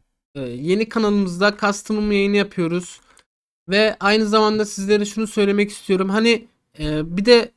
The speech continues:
bana çok şey söylenildi. "Abi madem kanalın çalındı, nasıl hala bu kanala giriyorsun?" diye bir soru soruldu. Arkadaşlar bu kanalın AdSense hesabı çalındı. Büyük ihtimal bu kanala da giriş yapıyorlar da.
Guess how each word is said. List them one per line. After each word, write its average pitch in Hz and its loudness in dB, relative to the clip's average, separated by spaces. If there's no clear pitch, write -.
bana 214 2
çok 240 -2
şey 240 0
söylenildi. 170 -2
"Abi 214 4
madem 226 0
kanalın 220 -2
çalındı, 220 -2
nasıl 226 -2
hala 196 2
bu 175 -10
kanala 170 -2
giriyorsun?" 156 -4
diye 190 0
bir 180 -8
soru 220 -2
soruldu. 175 -4
Arkadaşlar 202 0
bu 208 -4
kanalın 220 0
AdSense 214 -2
hesabı 202 -2
çalındı. 147 -4
Büyük 240 4
ihtimal 226 2
bu 208 -10
kanala 226 0
da 208 2
giriş 165 -6
yapıyorlar 190 0
da. 131 -4